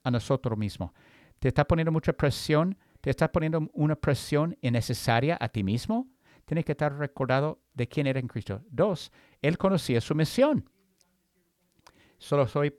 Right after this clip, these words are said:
aquí para señalar el camino", que surge una pregunta interesante. ¿La gente ve a Jesús en mí o en ti? ¿Se ve la gente Jesús en ti?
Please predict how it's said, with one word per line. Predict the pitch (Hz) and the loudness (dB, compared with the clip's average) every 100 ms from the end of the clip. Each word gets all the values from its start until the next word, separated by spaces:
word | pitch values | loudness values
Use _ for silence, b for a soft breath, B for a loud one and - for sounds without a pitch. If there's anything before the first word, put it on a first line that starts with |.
| - | -12
aquí | - 156 | -6 -2
para | 143 120 | 0 0
señalar | - 131 127 127 | 0 0 2 2
el | 127 | 0
camino", | 120 113 147 180 185 b b b b b | 0 0 0 -2 -6 b b b b b
que | - 135 | -4 -4
surge | - 180 143 175 | -2 -2 0 -2
una | 143 135 | 0 -2
pregunta | - 143 143 143 | -2 -2 -2 -2
interesante. | 147 131 120 185 160 B B B | -4 -4 -4 -4 -6 B B B
¿La | 127 | 2
gente | 143 165 | 2 0
ve | 151 156 | 2 2
a | |
Jesús | 127 135 - 147 156 - | 2 0 0 0 0 0
en | 95 | -4
mí | 82 107 208 262 _ - | -2 -2 -2 -6 _ -10
o | 107 | -8
en | 85 | -6
ti? | - 147 254 b b b b b b _ | -2 -2 -4 b b b b b b _
¿Se | - 139 | -2 2
ve | 131 | 4
la | 135 | 2
gente | 135 143 | 2 2
Jesús | 135 - 147 - | 0 0 -2 -2
en | 87 | -4
ti? | 113 147 262 | -2 -2 -4